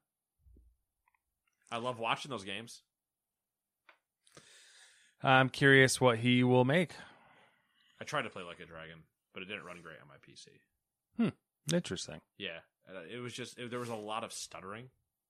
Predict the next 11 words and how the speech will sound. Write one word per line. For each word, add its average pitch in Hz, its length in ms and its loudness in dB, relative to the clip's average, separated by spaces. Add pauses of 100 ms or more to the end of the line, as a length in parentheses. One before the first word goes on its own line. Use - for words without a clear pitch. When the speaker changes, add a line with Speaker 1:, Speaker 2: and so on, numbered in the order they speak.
(1700)
Speaker 1:
And 104 80 -18
I 92 80 -10
was 87 100 -14
like, 87 120 -16
"I 98 80 -10
don't 104 220 -16
know 95 180 -16
why 92 220 -10
that's 90 200 -16
happening, 113 460 -16 (160)
so - 240 -18